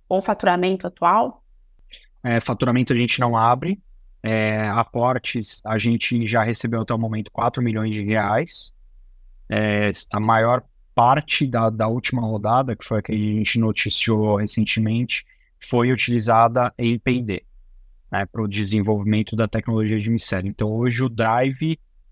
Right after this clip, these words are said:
Speaker 2: central da empresa é desenvolvimento tecnológico pra fermentação.
Speaker 1: Demais isso. E pensando em parcerias chaves aí, Paula, a Típico, ela foi uma das vinte e duas startups selecionadas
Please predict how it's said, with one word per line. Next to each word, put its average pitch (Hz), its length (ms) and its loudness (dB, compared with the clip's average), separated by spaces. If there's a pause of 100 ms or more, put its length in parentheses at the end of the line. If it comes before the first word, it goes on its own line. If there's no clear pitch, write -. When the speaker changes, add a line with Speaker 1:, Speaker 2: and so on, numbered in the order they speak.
(140)
Speaker 2:
central 139 720 4
da 131 300 4
empresa 117 760 -2
é 117 180 0
desenvolvimento 123 720 0
tecnológico 113 960 -2 (460)
pra 113 160 2
fermentação. 113 720 -2 (800)
Speaker 1:
Demais 170 520 0
isso. 165 380 -4 (540)
E 214 120 2
pensando 262 460 6
em 285 80 8
parcerias 247 600 2
chaves 175 600 0
aí, 170 300 -2
Paula, 180 320 2
a - 20 0
Típico, 214 380 -2
ela 220 320 6
foi 220 260 0
uma 233 160 2
das 233 220 0
vinte 302 220 4
e 349 40 4
duas 277 360 4
startups - 840 0
selecionadas 233 1040 0